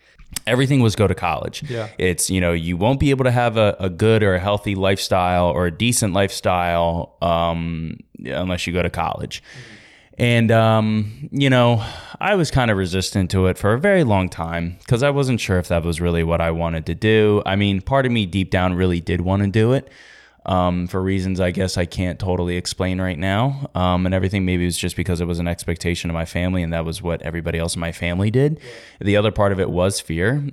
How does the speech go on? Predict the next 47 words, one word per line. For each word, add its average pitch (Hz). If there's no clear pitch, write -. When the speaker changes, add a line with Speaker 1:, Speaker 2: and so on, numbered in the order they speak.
Speaker 1:
um, 87
was 87
just -
thinking 90
to 87
myself, 87
you 87
know, 85
"What 85
if 85
my 82
family's 85
right 90
and, 85
you 87
know, 82
I'm 87
kinda 82
stuck 85
and 85
I 85
won't 85
be 82
able 82
to, 85
you 92
know, 80
lead 90
a 85
healthy 85
lifestyle 87
when 85
I 82
Speaker 3:
Sure. 78
Speaker 1:
get 82
older 92
and 87
everything?" 85
So, 85
um, 92
so 123
all 160
those 156
things 107
were 95
motivating 92
factors 87